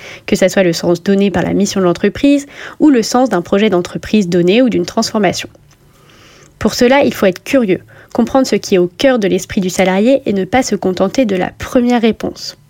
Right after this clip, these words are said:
Enfin, je suis totalement en phase avec l'idée que pour mieux comprendre les réelles attentes de la génération Z, il faut passer du temps avec elle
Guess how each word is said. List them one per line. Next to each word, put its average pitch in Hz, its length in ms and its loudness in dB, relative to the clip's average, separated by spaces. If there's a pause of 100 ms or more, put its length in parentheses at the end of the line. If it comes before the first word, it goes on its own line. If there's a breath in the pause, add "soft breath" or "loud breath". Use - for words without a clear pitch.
(1300)
Enfin, 302 380 0 (440 loud breath)
je - 100 -2
suis 202 160 -2
totalement 262 460 2
en 196 60 -2
phase 262 280 0
avec 180 260 0
l'idée 240 220 2
que 202 120 -2
pour 180 240 -2
mieux 233 200 2
comprendre 226 460 0
les 180 80 2
réelles 208 300 2
attentes 208 320 2
de 180 80 0
la 165 140 2
génération 180 600 0
Z, 165 120 2 (680 loud breath)
il 214 80 0
faut 262 140 2
passer 202 260 -2
du 165 160 -2
temps 277 180 0
avec 202 320 2
elle 196 220 2